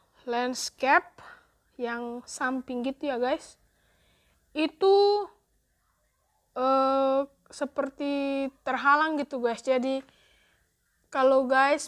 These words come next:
memakai, teman-teman memakai mode landscape, kalau teman-teman saat membuka itu,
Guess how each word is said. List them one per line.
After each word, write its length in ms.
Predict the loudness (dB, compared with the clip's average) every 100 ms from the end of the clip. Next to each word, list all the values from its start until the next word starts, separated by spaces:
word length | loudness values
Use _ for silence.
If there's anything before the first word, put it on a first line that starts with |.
| -8
memakai, 1040 | -6 -4 -6 -8 -4 -2 2 0 0 -4 -12 _ -12
teman-teman 560 | -6 -6 -4 -4 -2 -2
memakai 560 | -2 -2 -4 -6 -4
mode 720 | -4 -4 -2 0 2 0 -2 -6
landscape, 720 | -6 -6 -10 -8 -2 -2 -4 _ _ _ _ _ _ _
kalau 960 | -4 0 2 2 2 2 2 0 -2 -6
teman-teman 560 | -6 -4 -4 -2 -2 0
saat 240 | 0 0
membuka 560 | -2 -6 -6 -4 0 0
itu, 480 | 0 -4 -4 -4